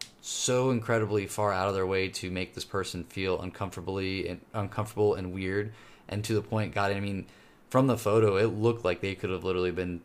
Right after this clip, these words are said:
twenty foot away from this person. Um, it's just, that is actually creepy to me. Like, I, I'm a full-grown man, and if someone did that to me,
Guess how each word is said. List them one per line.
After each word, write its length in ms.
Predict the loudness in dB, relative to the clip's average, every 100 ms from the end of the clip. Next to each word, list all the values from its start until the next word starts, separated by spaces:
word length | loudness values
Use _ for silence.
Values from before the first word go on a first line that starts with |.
| -12
twenty 300 | -4 -2 -2
foot 200 | -2 0
away 240 | 2 0
from 160 | 0 -6
this 120 | -8
person. 540 | -8 -8 -8 -10 -10 -10
Um, 580 | -6 -2 -2 -4 -8 -12 -18 _ -20 _ _ _ -20 -6
it's 320 | 2 2 2
just, 380 | 0 0 -2 -2
that 300 | 0 2 0
is 320 | -2 -4 -6 -4
actually 720 | 0 0 -2 -4 -2 -2 -6 -10 -20 -20 -20 -20 _ -20 -20 _ -20 -20 -20
creepy 340 | -6 -4 -4 -4
to 80 | -4
me. 180 | -4
Like, 200 | -2 -4
I, 340 | -2 -2 0 0
I'm 120 | 2
a 260 | 2 0 -4
full-grown 800 | -8 -2 -2 0 0 0 -2 -6 -6
man, 380 | -4 -2 -2
and 80 | -4
if 100 | -6
someone 400 | -2 -2 -2 -4
did 140 | -4 -2
that 180 | -4
to 60 | -4
me, 340 | -4 -4 -6